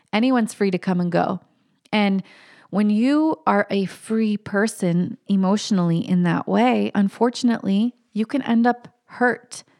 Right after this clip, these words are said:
You can end up bruised. You can end up betrayed. You can end up misled because you allowed your heart to get entangled with the wrong kind of people, with people that weren't actually trustworthy.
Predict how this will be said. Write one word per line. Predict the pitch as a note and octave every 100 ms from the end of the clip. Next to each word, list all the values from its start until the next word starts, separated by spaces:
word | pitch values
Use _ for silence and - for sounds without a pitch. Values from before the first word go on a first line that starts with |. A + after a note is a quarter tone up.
| -
You | F#3
can | -
end | A#3+ A#3
up | B3 A#3+ -
bruised. | F3+ F3+ G3 A3+ F3+ - - - - -
You | -
can | A3
end | A3+ A3
up | A3+
betrayed. | G#3+ F#3+ - G#3 G3
You | E3
can | - -
end | A3+ A3
up | A3+ -
misled | G#3 G3+ - F#3+ G3 G#3+ F3 - - _ _ _ -
because | - G3 G#3 F#3
you | G3+
allowed | F#3+ F#3+ F#3 G3+ -
your | G3
heart | E3+ - G#3 G#3 - - - - - - _
to | G#3
get | F#3+ F#3 F3 -
entangled | F#3 E3+ F3+ F#3+ F#3+ F#3 F#3 - _ -
with | F#3+ -
the | F3
wrong | E3+ E3
kind | E3+ F3+ E3
of | -
people, | - F#3+ - -
with | F#3
people | - G3 F#3+
that | F3+ F3
weren't | - F3+ F#3 - -
actually | F#3 - - F#3+ F3 E3+
trustworthy. | - E3+ - E3 F#3 - E3